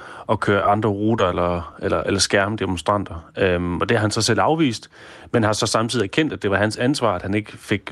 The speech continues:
ryddet op i det her, eller sørget for, at den her praksis, den, den blev ændret. Øhm, og der er i hvert fald noget, noget kritik af ham, øh, sådan som vi forstår det.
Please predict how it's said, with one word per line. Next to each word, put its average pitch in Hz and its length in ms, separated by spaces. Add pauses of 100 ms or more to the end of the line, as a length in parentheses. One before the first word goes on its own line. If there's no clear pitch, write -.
(160)
ryddet 107 180
op 117 180
i - 20
det 104 180
her, 90 160
eller 85 160
sørget 107 300
for, 101 100
at 92 100
den 95 100
her 90 80
praksis, 101 400
den, - 260 (640)
den 107 100
blev 107 160
ændret. 104 380 (180)
Øhm, 95 420
og 107 120
der 120 60
er 117 40
i - 40
hvert 110 140
fald 113 120
noget, 98 260
noget 101 160
kritik - 340
af 104 60
ham, 95 280 (140)
øh, 87 200
sådan 98 160
som 92 140
vi 95 60
forstår 95 300
det. 80 120